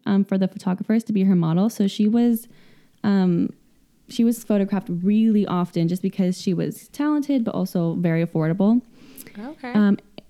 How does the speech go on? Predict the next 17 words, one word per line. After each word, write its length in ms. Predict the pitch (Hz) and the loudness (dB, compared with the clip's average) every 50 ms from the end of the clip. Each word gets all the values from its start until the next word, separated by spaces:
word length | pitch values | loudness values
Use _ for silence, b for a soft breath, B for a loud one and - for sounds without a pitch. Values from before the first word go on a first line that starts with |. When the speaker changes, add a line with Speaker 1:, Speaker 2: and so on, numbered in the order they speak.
| _ _ - - _ _ - | _ _ -20 -20 _ _ -2
Speaker 1:
yeah, 160 | 277 330 277 | 0 2 2
and 100 | 214 220 | 4 4
it 40 | 214 | 4
was 140 | 220 208 | 4 2
rumored 440 | 208 196 202 214 254 269 277 294 247 | 2 2 4 4 4 4 4 2 2
that 180 | 240 220 - - | 2 0 0 2
she 140 | - 233 220 | 2 2 4
walked 320 | 190 185 180 233 - - | 4 4 2 2 2 2
around 580 | 269 226 190 180 180 180 180 185 190 - - - | 2 4 4 4 4 4 4 4 2 0 0 -2
between 680 | 196 196 - - - - 190 185 185 185 185 180 - | -2 -2 -2 -2 0 2 2 4 4 4 4 2 0
the 120 | - 180 | -2 -4
studios 640 | - - - - 180 175 180 175 175 170 170 170 180 | -4 -4 -2 -2 0 2 2 2 2 2 2 0 0
just 180 | - 185 - - - - | -2 -2 -4 -4 -4 -2
asking 420 | 175 175 175 - - 175 165 175 | -2 -2 -2 -2 -2 -2 0 0
for 140 | - - 170 | -2 -2 -4
work. 440 | 165 170 160 151 - - - - - | -4 -4 -4 -6 -6 -10 -14 -18 -10
So 340 | - - 175 170 170 170 | -6 -4 -2 0 -2 -2